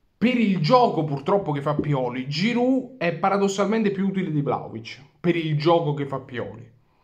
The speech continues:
Poi è chiaro che se il Milan cambia il gioco, Giroud cozza su, cozzerebbe anche con i numeri. Ma uno che fa quei numeri, a quell'età, che i sostituti fanno dei numeri ottimi,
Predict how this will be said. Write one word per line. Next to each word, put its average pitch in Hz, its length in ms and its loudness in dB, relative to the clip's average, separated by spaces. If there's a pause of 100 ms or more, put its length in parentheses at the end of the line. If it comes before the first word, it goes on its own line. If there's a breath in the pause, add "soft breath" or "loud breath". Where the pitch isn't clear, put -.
(260 soft breath)
Poi 123 180 0
è - 20 -6
chiaro 127 240 -2
che 120 80 -10
se 147 80 -2
il 160 80 0
Milan 143 240 0
cambia 147 280 -2
il 147 80 -2
gioco, 151 760 -2 (260)
Giroud 143 480 -2
cozza 127 540 -4
su, 123 500 -10
cozzerebbe 135 600 -4
anche 127 180 -8
con 123 160 -8
i 120 80 -8
numeri. 110 360 -14 (1200 soft breath)
Ma 165 200 0
uno 240 220 4
che 180 100 2
fa 190 200 0
quei 262 260 4
numeri, 113 640 -2
a - 160 -6
quell'età, 247 720 2 (240)
che 175 120 0
i 180 40 4
sostituti 214 540 0
fanno 202 260 2
dei 202 140 0
numeri 247 460 0
ottimi, 143 600 -4